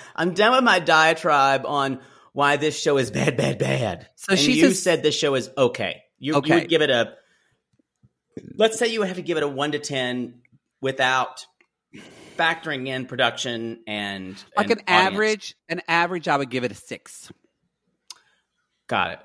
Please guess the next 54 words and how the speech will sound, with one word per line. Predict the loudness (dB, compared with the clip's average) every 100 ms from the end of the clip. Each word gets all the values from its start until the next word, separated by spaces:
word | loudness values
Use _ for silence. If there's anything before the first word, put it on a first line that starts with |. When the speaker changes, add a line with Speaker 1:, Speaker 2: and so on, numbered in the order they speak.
| _ 2
Speaker 2:
Like | 4
Speaker 1:
I | 4 2
Speaker 2:
at |
Speaker 1:
would | 0
Speaker 2:
all | 0 0
in. |
Speaker 1:
say | 2 2 2 2 0 -2 -6 -6
three | -4 -2
and | -2
a | 0
half, | 0 0 -2
four | -4 -4 -4 -4 -8 -14 _ _
tops. | -6 -6 -6
Speaker 2:
Okay. | -6 -6 -12 _ _ _ _ _ _ -20 -8
Speaker 1:
Yeah, | -4
Speaker 2:
So | 2 4 4
Speaker 1:
four | 4 6
Speaker 2:
we, | 6
Speaker 1:
on | 4
a | 0
good | -2 -4
day. | -2 -6 0
Speaker 2:
we | 0
should | 2 4
think | 2 2
of | 0
a |
ranking | 2 2 2 -4 -10
system. | -8 -10 -10 -10 -4
Like, | -4 -6 _ -4
I | -4
Speaker 1:
Yeah. | -2
Speaker 2:
give | -4
it | -6 -4 4
five | 6 4 2 0
dicks | 0 0 -16 -20 -20 -2
or | 0
I |
give | 2 -2
it | 0 4
four | 4 4
Speaker 1:
<laughs> | 0 -4
Speaker 2:
dicks. | -8 -10 -20 -20 -18 2
Um, | 4 4 0 -6
Speaker 1:
Three | 0 0
and |
a | 0
quarter | 2 4 4
dicks. | 2 -4 -8 -10 -12 -6
Speaker 2:
Three | -2
and | 0
a | 2
quarter | 4 6 6 4
dicks. | 2 0 0 -4 -6 -4